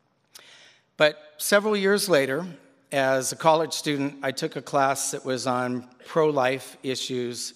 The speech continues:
and abortion. And that, that class opened my eyes and it lacerated my heart. As I understood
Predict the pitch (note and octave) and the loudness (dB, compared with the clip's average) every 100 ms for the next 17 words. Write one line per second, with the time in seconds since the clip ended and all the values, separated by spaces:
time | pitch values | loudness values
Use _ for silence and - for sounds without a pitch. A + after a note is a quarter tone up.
0 | - B2 A#2 A2 A#2+ A2+ A#2 G#2 G#2+ - | -12 -10 -8 -4 -4 -4 -8 -12 -16 -20
1 | - - - - _ _ _ _ - B2+ | -20 -20 -20 -20 _ _ _ _ -6 -2
2 | C3 C3+ F3 - - _ _ _ _ - | 2 0 0 -10 -20 _ _ _ _ -20
3 | B2+ C#3+ D#3 - - - - E3+ D#3 B2+ | -4 0 2 -2 -10 -18 -6 0 2 2
4 | A#2 - - - _ _ _ _ C#3 C#3 | -2 -2 -4 -10 _ _ _ _ -2 -2
5 | C#3+ C3+ B2 A#2+ A#2+ B2 A#2+ A#2 A2+ - | -2 -4 -4 -4 -4 -4 -4 -4 -4 -6
6 | - - B2 A#2 - A#2+ A2+ A2+ - A#2+ | -6 -8 -8 -8 -8 -4 -2 -2 -4 -4
7 | A2 A2 G#2 G#2 G2+ G#2+ A#2 _ _ _ | -6 -8 -10 -10 -10 -10 -10 _ _ _
8 | _ - - - _ _ _ _ _ _ | _ -20 -20 -20 _ _ _ _ _ _
9 | _ - C3+ B2+ C#3 C3+ C3+ C#3 - _ | _ 0 2 4 4 2 -2 -8 -20 _
10 | _ _ _ D#3 E3 D#3 C#3 - - E3+ | _ _ _ 0 0 0 -2 -4 0 4
11 | D3 C3 C#3+ | 4 2 -4